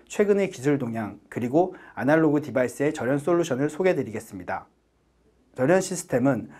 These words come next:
많은 어플리케이션에 사용되고 있습니다. 시스템 설계에 절연을 추가하는 가장 일반적인 이유는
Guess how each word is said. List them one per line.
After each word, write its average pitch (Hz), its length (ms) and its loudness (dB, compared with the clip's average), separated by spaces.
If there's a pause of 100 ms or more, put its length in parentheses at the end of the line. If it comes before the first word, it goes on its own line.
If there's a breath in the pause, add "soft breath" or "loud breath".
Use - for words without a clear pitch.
(140)
많은 147 280 4
어플리케이션에 139 760 0
사용되고 147 480 2
있습니다. 104 540 -10 (600 soft breath)
시스템 202 480 -2
설계에 175 460 4
절연을 147 460 0
추가하는 160 600 0
가장 147 320 0
일반적인 127 540 -2
이유는 120 460 -4